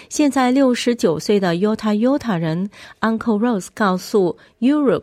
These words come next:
司法委员会，他在十几岁的时候就开始经历警察的暴力。当时他住在如今被称为 Rabalara 的原住民合作区域的土地上。他说有一次他被关在牢房里时，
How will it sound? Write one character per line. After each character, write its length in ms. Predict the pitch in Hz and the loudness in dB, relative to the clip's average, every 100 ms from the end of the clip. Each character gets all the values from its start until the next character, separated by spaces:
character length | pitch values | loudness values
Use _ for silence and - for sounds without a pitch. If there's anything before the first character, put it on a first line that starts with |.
| - | -6
司 280 | - - 240 | -16 -2 -2
法 240 | 233 180 185 | 0 0 0
委 200 | 190 151 | 0 -2
员 180 | 165 | -2
会， 260 | - 202 - - - - - | 0 0 0 -6 -20 -20 -6
他 100 | 233 | -2
在 220 | 233 208 | 0 0
十 220 | - 220 | 0 -2
几 160 | 220 165 | 0 -4
岁 180 | - 202 | -2 -2
的 140 | 180 | -2
时 120 | 202 | -2
候 300 | 196 202 170 - - | 0 0 0 -6 -8
就 160 | - 202 | -2 -2
开 180 | - 185 | 0 -4
始 180 | - 165 | -2 -4
经 280 | - 202 | -2 0
历 160 | 202 165 | 0 -2
警 260 | - 156 143 | -4 -4 -4
察 180 | - | -6
的 140 | 156 180 | -4 -2
暴 240 | 208 175 | 0 2
力。 260 | 185 170 - - - - | 2 -2 -4 -16 -20 -4
当 180 | 285 302 | -4 0
时 200 | 226 220 | -2 0
他 200 | 247 247 | -2 0
住 160 | 247 | -2
在 200 | 220 214 | 0 0
如 160 | 180 190 | 0 -2
今 280 | 233 233 233 | 0 0 0
被 220 | 202 175 | -2 -2
称 260 | - 247 | -2 0
为 300 | 233 185 202 - - - | 2 2 0 -4 -18 -4
Rabalara 920 | 208 208 208 196 202 226 294 320 190 | -2 0 0 0 2 2 2 2 0
的 180 | 156 156 - | 0 -2 -2
原 240 | 165 165 | -2 0
住 160 | 180 214 | 0 0
民 240 | 170 175 | 0 -6
合 240 | - 156 165 | -2 -2 0
作 240 | 214 165 | 0 -2
区 240 | - - | -2 -4
域 160 | 190 170 | -2 -2
的 160 | 160 156 | -2 -4
土 240 | - 151 | -6 -6
地 140 | 175 | -6
上。 320 | 170 196 170 - - - - - | -2 -2 -2 -6 -20 -20 -16 -6
他 100 | 226 | -2
说 180 | 233 | 0
有 140 | 214 165 | 2 0
一 80 | 180 | -2
次 220 | - 185 | -2 -2
他 180 | 196 208 | -2 -2
被 180 | 208 | -2
关 240 | 185 220 226 | -2 -2 -2
在 200 | 220 175 | 0 0
牢 160 | 165 | 0
房 260 | 202 180 202 | 0 -2 0
里 100 | 170 | -2
时， 400 | 151 - 156 | -4 -2 -2